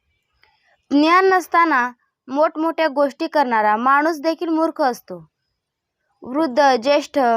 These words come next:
व्यक्तीसमोर ज्ञानाचा तोरा मिरवणारा सुद्धा मूर्ख असतो. कोणतेही काम न करता श्रीमंत बनण्याची इच्छा ठेवणारा म्हणजे मूर्ख. स्वतःजवळ असणाऱ्या गोष्टीची किंमत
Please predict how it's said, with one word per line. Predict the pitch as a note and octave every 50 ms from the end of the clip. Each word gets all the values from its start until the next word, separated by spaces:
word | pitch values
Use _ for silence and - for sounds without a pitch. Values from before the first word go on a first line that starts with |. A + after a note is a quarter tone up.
| A3 - _ _ _ _ -
व्यक्तीसमोर | C4 C#4 D4 - - E4 E4 - F4+ E4 D#4 D4+ C#4+ C4+ B3+
ज्ञानाचा | A#3 A#3+ C#4 C#4 C#4 C#4 C#4+ D4+ D#4 D4+ F#4 F#4
तोरा | F#4 F#4 F#4 E4 D#4 D4+ E4 F4
मिरवणारा | E4+ D#4+ D4+ C#4+ C#4 C4+ C4 B3 A#3+ A3+ A3 - - _ _ _ _ -
सुद्धा | - D4+ C#4+ A#3+ A#3 E4 F4+
मूर्ख | F4 E4 D#4 C4+ B3+ B3+ A#3+
असतो. | A3 G#3+ G#3 - - _ - F3 D#3 - _ _ _ _ _ _ _ _ _ _ _ _ _ _ _ _ _ _ _ -
कोणतेही | D#4+ E4 E4 D#4+ D4 F4 F4+ F4+ G4+ G#4
काम | - - F4+ F4+ F#4 F4+
न | E4+ D#4+ E4+ F4+
करता | - F4+ E4 C#4+ C#4+ C4+ B3 A#3+ C4 B3
श्रीमंत | - D4 D4 D4+ D#4 E4 F4 F4 E4 F4+
बनण्याची | F4 D4+ E4 E4 D#4 D#4 E4 E4+ - F#4
इच्छा | F4+ D#4+ C#4 - - C4 B3+ A3+ A3+ A3 _ _ _ _ _ _
ठेवणारा | - D4+ D4 D4 D4 D#4 D#4+ E4+ F4
म्हणजे | E4 D#4+ D4+ C#4+ C4+ C#4 D#4
मूर्ख. | D4 C#4+ C4+ B3+ B3+ - - G#3 F3+ E3+ E3 _ _ _ _ _ _ _ _ _ _ _ _ _ _ _ _ _ _ _ _ _ _ _ _
स्वतःजवळ | - - C4+ C4+ C#4 - - D4+ D#4 D4 D#4 D#4 D4 C#4 C4+
असणाऱ्या | - - C#4+ C4+ - C#4 C#4 D4 D#4 D#4+ E4+ E4
गोष्टीची | D4+ D#4+ D4 - - D4+ C#4+ - D#4 D#4
किंमत | - D4+ C#4+ C4+ C4 B3 A#3+